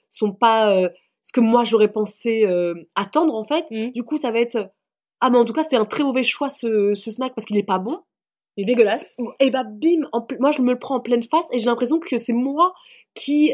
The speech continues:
Speaker 1: euh, ai mal travaillé, j'aurais pas dû faire ça. Et du coup, commence tout un schmilblick de, euh, «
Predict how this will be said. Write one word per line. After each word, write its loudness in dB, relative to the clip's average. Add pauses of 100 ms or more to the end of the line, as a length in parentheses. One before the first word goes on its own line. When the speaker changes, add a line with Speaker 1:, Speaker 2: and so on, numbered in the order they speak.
Speaker 1:
euh, 2
ai 4
mal 2
travaillé, -2
j'aurais 0
pas -2
dû -12
faire -6
ça. -4 (240)
Et 2
du -2
coup, 0
commence -4 (140)
tout 6
un 0
schmilblick -2
de, -4
euh, « 2